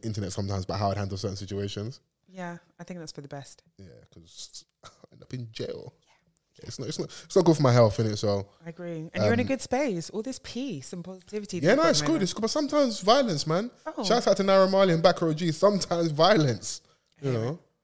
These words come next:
Speaker 1: that's a good segue for, um, new music and stuff we're feeling.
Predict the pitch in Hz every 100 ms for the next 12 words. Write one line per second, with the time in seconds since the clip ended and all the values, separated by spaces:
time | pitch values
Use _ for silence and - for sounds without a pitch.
0 | _ _ 135 151 160 151 165 151 127 135
1 | 131 120 117 113 127 127 123 113 120 -
2 | _ _ _ _ _ 117 113 110 123 117
3 | 110 123